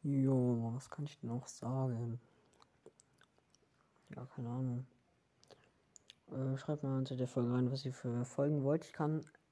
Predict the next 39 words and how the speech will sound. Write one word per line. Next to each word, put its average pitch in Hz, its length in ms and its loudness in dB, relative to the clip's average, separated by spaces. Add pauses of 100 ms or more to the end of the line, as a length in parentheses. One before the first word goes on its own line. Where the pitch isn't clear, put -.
(840)
ich 139 220 -2
werd 151 160 6
jetzt 147 240 -2
bald 147 200 4
wieder 143 320 2
Video 156 280 4
Fortnite 151 500 2
bringen. 208 320 6 (1600)
Äh, 139 380 4
weil, 135 540 4 (1300)
ja, 123 140 2
keine 156 220 -4
Ahnung. 180 360 0
Es - 180 -8
ist 170 120 -6
halt 170 180 0
ein - 120 -12
bisschen 160 260 0
aufwendig 202 380 4
immer 196 160 10
über 185 160 10
die 185 100 4
Playstation. 196 760 6 (720)
Das 147 200 -2
dann 151 140 6
halt 151 120 6
auf 127 120 -2
den 139 100 2
Laptop 160 340 0
zu, 165 360 2 (120)
äh, 170 140 0
machen 170 420 4
und 156 180 2
dann 139 380 2 (140)
hochzuladen, 160 560 2
aber 135 180 2
das 131 220 -4
klappt 156 280 -2
schon. 214 220 4